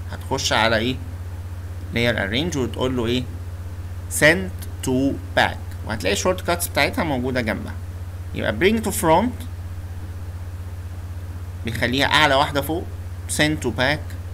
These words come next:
بيخليها اخر واحدة تحت. طيب send backward يعني ايه؟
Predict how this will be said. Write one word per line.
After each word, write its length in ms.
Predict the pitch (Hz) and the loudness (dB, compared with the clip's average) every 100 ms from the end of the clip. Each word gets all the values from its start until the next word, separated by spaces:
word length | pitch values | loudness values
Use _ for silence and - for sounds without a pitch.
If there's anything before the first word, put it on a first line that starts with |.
| - | -8
بيخليها 600 | - 101 107 127 123 110 - | -4 -4 0 0 0 -2 2
اخر 380 | 135 151 127 107 | 4 4 2 0
واحدة 400 | 110 - 104 107 - - - | 0 0 -4 -4 -8 -8 -4
تحت. 160 | - - - - - - - - - - - - - - - | -4 -4 -8 -8 -8 -10 -8 -8 -8 -10 -10 -10 -8 -8 -4
طيب 160 | - 101 - - | 0 0 0 2
send 240 | 214 254 170 160 | 4 4 4 6
backward 420 | 170 147 139 107 | 6 4 4 4
يعني 300 | 107 101 101 | 4 4 2
ايه؟ 120 | 110 | -2